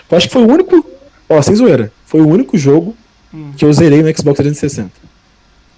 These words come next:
Speaker 2: Ele é muito bom.
Speaker 1: <laughs> Sem zoeira.
Speaker 2: Cara, veio um amigo
Speaker 1: Ele é
Speaker 2: meu
Speaker 1: muito
Speaker 2: aqui,
Speaker 1: divertido, cara.
Speaker 2: o Marcão do, dos Cracudos, o filho dele se chama Liam, porque ele gostou muito do Qua-, do Quantum Break.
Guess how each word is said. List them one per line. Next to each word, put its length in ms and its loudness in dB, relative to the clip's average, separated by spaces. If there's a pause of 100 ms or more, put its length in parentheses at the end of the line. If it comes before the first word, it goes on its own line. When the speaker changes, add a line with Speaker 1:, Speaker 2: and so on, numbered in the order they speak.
(260)
Speaker 2:
Ele 100 -18
é 20 -14
muito 240 -6
bom. 400 -2
Speaker 1:
<laughs> 40 -2
Sem 180 2
zoeira. 320 2
Speaker 2:
Cara, 260 -6
veio 320 -10
um 120 -12
amigo 280 -10
Speaker 1:
Ele 80 -2
é 40 2
Speaker 2:
meu 80 2
Speaker 1:
muito 160 2
Speaker 2:
aqui, 60 -6
Speaker 1:
divertido, 360 0
cara. 160 -4
Speaker 2:
o 40 -12
Marcão 500 -14
do, 180 -14
dos 240 -20
Cracudos, 720 -20 (280)
o 80 -20
filho 240 -14
dele 200 -12
se 120 -16
chama 280 -14
Liam, 480 -14 (180)
porque 180 -18
ele 80 -12
gostou 340 -16
muito 300 -16
do 100 -18
Qua-, 360 -18
do 380 -14
Quantum 260 -18
Break. 320 -18